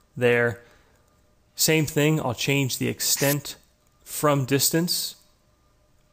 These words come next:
to to object, orbit around, and I'll click that point, click OK. Now we've got a problem. We've got this sort of gnarly sharp corner, no big deal. S for keyboard shortcut,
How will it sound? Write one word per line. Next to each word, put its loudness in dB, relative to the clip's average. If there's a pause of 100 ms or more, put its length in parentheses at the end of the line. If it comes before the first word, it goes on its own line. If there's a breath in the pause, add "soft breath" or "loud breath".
(120)
to -10
to 0
object, -2 (840)
orbit -8
around, 0
and -8
I'll -8
click -14
that -8
point, -2 (380)
click -6
OK. -2 (320 loud breath)
Now 0
we've 2
got 0
a -4
problem. 2
We've -2
got -2
this -2
sort 0
of -4
gnarly 2
sharp 0
corner, 2
no 0
big -2
deal. 0 (100)
S 0
for -10
keyboard -2
shortcut, 0